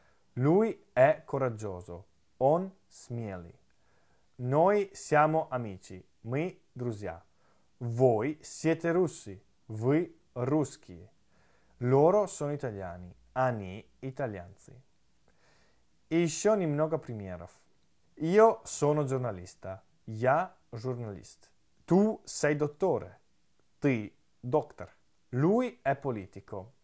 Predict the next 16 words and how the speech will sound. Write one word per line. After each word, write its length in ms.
Он 340
политик. 580
Lei 580
è 120
cassiera. 680
Она 460
кассир. 460
Noi 480
siamo 420
controllori. 760
Мы 420
контролёры. 800
Voi 600
siete 400
camerieri. 680
Вы 500